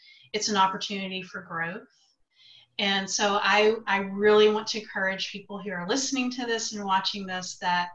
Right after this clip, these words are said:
um, if you do have that slip up, that's okay. And it's an opportunity for growth. And how do you want to, um, work through that? You know, what can you learn from that?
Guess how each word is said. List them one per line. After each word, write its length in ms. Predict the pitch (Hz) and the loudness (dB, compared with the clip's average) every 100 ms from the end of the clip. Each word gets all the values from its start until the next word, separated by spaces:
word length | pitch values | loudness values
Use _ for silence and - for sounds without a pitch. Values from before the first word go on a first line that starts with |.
| - - _ _ | -20 -20 _ _
um, 220 | 190 180 202 | -2 -2 -6
if 160 | - | -8
you 120 | 208 | -6
do 200 | 190 233 | -2 -4
have 200 | 240 240 | 2 2
that 200 | 226 214 | 2 0
slip 300 | - 220 214 | -2 -4 -2
up, 260 | 208 202 202 - - _ _ | 2 2 0 -10 -20 _ _
that's 220 | 202 - 214 | -8 -4 -4
okay. 400 | 185 123 - - - - - - _ | -4 -6 -10 -10 -16 -20 -20 -20 _
And 440 | 202 190 185 185 180 | -4 -2 -2 -4 -8
it's 180 | 202 - | -10 -6
an 60 | 190 | -2
opportunity 580 | 185 196 - 196 190 | -2 -4 -8 -8 -8
for 160 | 190 185 | -10 -12
growth. 440 | 185 180 185 196 | -6 -4 -4 -6
And 140 | 196 185 | -12 -10
how 260 | - 202 | -4 -2
do 100 | 208 | -2
you 140 | 208 202 | -4 -6
want 280 | 190 185 185 - | -6 -8 -8 -12
to, 360 | 196 180 180 180 - - - - - - | -10 -10 -10 -12 -18 -20 -20 -20 -12 -2
um, 500 | 185 180 175 175 - - - - - 302 226 | 0 0 -2 -8 -14 -20 -20 -20 -18 -12 2
work 300 | 214 208 - | 2 2 -2
through 280 | - 185 190 | -10 -10 -10
that? 220 | 180 165 - | -10 -10 -6
You 80 | 202 | -4
know, 100 | 190 | -2
what 220 | 190 - | -2 -2
can 160 | - 208 | -4 -6
you 160 | 202 | -4
learn 260 | 185 175 175 | -6 -6 -8
from 220 | 196 185 | -14 -16
that? 240 | 185 190 | -12 -14